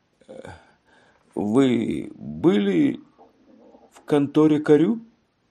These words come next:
Мегре ответил вопросом. Он вам не звонил? Было ясно, что, оставшись одна, Нора свяжется с конторой на улице Бассано.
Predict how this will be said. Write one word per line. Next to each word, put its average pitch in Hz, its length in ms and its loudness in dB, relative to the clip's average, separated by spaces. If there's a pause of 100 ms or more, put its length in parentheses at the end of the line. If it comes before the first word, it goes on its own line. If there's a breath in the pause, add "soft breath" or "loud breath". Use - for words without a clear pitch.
(380)
Мегре 123 560 4
ответил 120 640 0
вопросом. 110 640 2 (1400)
Он 117 340 4
вам 107 460 4
не 113 140 4
звонил? 110 640 2 (1800 soft breath)
Было 151 340 4
ясно, 135 560 4
что, - 240 -2
оставшись 117 580 2
одна, 110 480 2 (440 soft breath)
Нора 113 420 4
свяжется 107 600 0
с - 120 -8
конторой 123 580 2
на 104 140 0
улице 104 440 0
Бассано. 90 640 -4